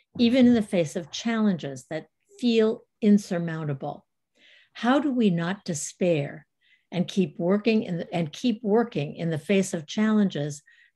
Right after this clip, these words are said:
that appear insurmountable? Could you reflect on your own work, often in circumstances where the challenges seem insurmountable? What motivates you?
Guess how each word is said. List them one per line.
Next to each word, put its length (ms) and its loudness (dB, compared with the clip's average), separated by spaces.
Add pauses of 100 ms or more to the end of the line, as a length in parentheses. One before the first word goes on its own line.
that 200 2
appear 840 -2 (280)
insurmountable? 960 -4 (600)
Could 200 2 (100)
you 220 2
reflect 600 -2
on 140 2
your 280 -2
own 260 2
work, 280 -8 (140)
often 600 0 (280)
in 140 -2
circumstances 920 -4
where 100 -2
the 120 -4
challenges 720 -4
seem 440 -4 (160)
insurmountable? 1080 -4 (420)
What 240 -2
motivates 760 2 (140)
you? 480 -2